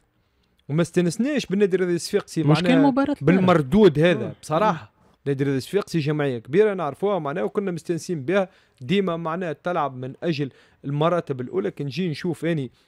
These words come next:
Speaker 1: في ال-، الكلاسمون تاع النادي الرياضي الصفاقسي، ماناش نحكيو على مقابله، آه، بن قردان ولا انتصار انت تربح من هنا على التيران ومن بعد خطا اداري وهذاك ماناش ندخلوا فيه، ولكن باش نحكي على مقابله باجا النادي الرياضي الصفاقسي ما كانش موجود،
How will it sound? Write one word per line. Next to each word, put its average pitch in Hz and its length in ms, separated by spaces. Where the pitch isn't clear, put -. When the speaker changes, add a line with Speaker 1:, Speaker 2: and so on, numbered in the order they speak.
Speaker 1:
في - 180
ال-، 143 300
الكلاسمون 156 680
تاع 120 160
النادي 143 240
الرياضي 123 220
الصفاقسي، 123 540
ماناش 139 280
نحكيو 135 380
على 113 160
مقابله، 120 760
آه، 117 260
بن 127 260
قردان 123 400
ولا 117 280
انتصار 139 520
انت 139 160
تربح 135 320
من 127 120
هنا 135 260
على 117 120
التيران 117 300
ومن 135 300
بعد 135 380
خطا - 560
اداري 139 360
وهذاك 143 220
ماناش 139 220
ندخلوا 113 240
فيه، 165 120
ولكن 147 400
باش - 140
نحكي 120 220
على 113 80
مقابله 117 460
باجا 165 260
النادي 147 200
الرياضي 139 80
الصفاقسي - 340
ما 123 100
كانش 170 340
موجود، 185 380